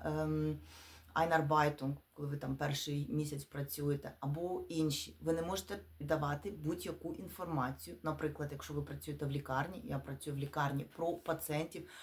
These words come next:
е, по телефону. Хтось там дзвонить і каже. Інколи є такі, е, нюанси, коли ви не можете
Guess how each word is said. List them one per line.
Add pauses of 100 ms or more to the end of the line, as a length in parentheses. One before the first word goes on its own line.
(280)
е,
по
телефону.
Хтось
там
дзвонить
і
каже. (220)
Інколи
є
такі, (220)
е,
нюанси,
коли
ви
не
можете